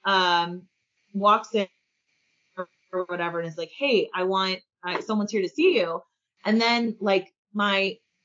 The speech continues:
my best friend's mother growing up was, like, a second mother to me. She's the closest thing I've ever had to a godmother.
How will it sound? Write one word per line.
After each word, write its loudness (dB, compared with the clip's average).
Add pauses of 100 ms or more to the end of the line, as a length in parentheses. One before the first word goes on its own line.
(300)
my 4
best 0
friend's -2
mother 4
growing 2
up 0
was, -2
like, -2
a -10
second -8
mother -2
to -16
me. -12
She's -6
the -12
closest -4
thing -8
I've -8
ever -10
had -18
to -8
a -6
godmother. -2